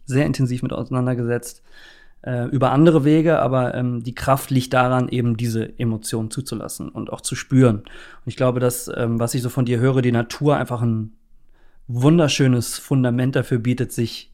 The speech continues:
dem zu stellen, ähm, und, ähm, vielleicht auch einfach ein Stückchen weniger wegzurennen, was wir ja hier tatsächlich in unserer Gesellschaft viel machen, ne? Ich glaub, du hast irgendwann auch,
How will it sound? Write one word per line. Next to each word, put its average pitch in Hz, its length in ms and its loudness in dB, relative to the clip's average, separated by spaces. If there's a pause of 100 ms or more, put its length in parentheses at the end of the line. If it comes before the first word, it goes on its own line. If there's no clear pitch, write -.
(160)
dem 117 180 0
zu - 120 -8
stellen, 131 680 0 (600)
ähm, 113 760 -2 (640)
und, 113 480 -4
ähm, 110 420 -6 (100)
vielleicht 147 420 0
auch - 260 -4
einfach 131 200 0
ein 127 100 2
Stückchen 131 360 -2
weniger 123 280 2
wegzurennen, 113 540 -2
was 113 180 -6
wir 120 80 2
ja 117 140 2
hier 123 240 0
tatsächlich 117 460 -6
in - 80 -6
unserer 127 240 0
Gesellschaft 117 480 -4
viel 117 220 -4
machen, 117 340 -4
ne? - 140 -6 (300)
Ich - 60 -20
glaub, - 140 -4
du 120 100 -2
hast 117 160 -4
irgendwann 117 260 -2
auch, 113 220 -4